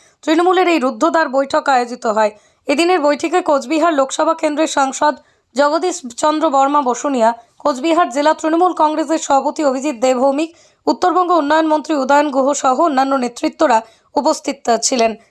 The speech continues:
এদিন সেখানেই রুদ্ধদ্বার বৈঠকে কাউন্টিং এজেন্টদের বেশ কিছু পরামর্শ দেওয়ার পাশাপাশি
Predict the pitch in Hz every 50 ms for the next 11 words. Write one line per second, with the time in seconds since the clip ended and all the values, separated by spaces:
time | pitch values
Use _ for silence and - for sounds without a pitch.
0 | _ _ _ - 285 262 330 320 311 - 320 311 - 359 370 381 311 294 285 226
1 | 311 330 - 330 320 277 254 277 285 269 - 311 311 320 302 - 277 262 269 294
2 | 254 320 311 294 269 226 240 277 277 262 285 285 240 214 262 294 - - - 311
3 | - - 277 254 277 254 262 262 269 277 269 - 311 254 262 262 262 254 254 -
4 | 254 240 - 285 269 294 285 - - 220 208 -